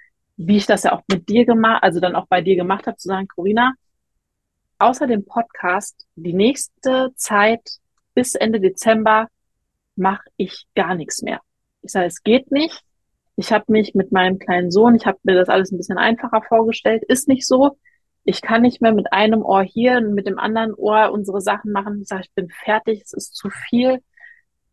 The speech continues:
Äh, die Sachen von den letzten Monaten, die wir ja da auch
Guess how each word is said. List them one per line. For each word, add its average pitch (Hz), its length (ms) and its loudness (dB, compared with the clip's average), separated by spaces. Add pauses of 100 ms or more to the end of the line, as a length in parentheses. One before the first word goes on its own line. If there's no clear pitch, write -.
Äh, 196 200 0
die 175 160 -6
Sachen 214 360 2
von 190 380 -2
den 185 160 0
letzten 190 380 -2
Monaten, 226 720 4
die 202 160 -2
wir 202 80 4
ja 190 220 4
da 185 200 2
auch 202 280 2